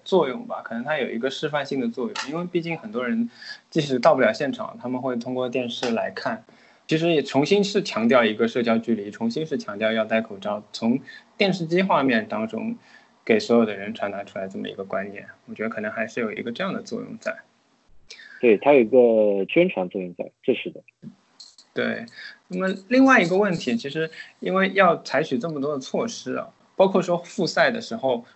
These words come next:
Speaker 1: 国际足联也推出了一个，呃，所谓可以换五个人的措施嘛，就原本足球一场比赛只能换三个人，现在可以换五个人。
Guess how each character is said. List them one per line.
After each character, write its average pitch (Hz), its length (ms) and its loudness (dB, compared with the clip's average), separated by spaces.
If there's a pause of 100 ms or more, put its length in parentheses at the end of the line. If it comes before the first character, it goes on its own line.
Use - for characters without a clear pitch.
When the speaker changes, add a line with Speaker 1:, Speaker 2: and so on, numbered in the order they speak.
Speaker 1:
国 139 140 2
际 151 40 2
足 143 140 -2
联 147 120 2
也 160 100 0
推 147 180 0
出 147 160 -4
了 139 140 2
一 110 100 -2
个， 120 300 -2 (380)
呃， - 140 -18
所 - 160 -6
谓 127 60 0
可 139 140 -2
以 135 40 2
换 156 240 2
五 104 200 -2
个 156 120 2
人 110 200 0
的 107 100 -6
措 - 220 -10
施 - 180 -14
嘛， 117 140 -12 (100)
就 120 60 -6
原 117 240 -2
本 117 180 0
足 117 140 -4
球 113 280 -4
一 135 60 -6
场 117 180 -6
比 107 60 -12
赛 110 160 -10
只 107 140 -14
能 107 100 -10
换 117 160 -8
三 117 260 -2
个 120 80 -6
人， 117 160 -12
现 127 160 -4
在 120 100 -2
可 120 100 -4
以 - 20 -2
换 120 240 -4
五 - 40 -2
个 - 180 -8
人。 - 80 -10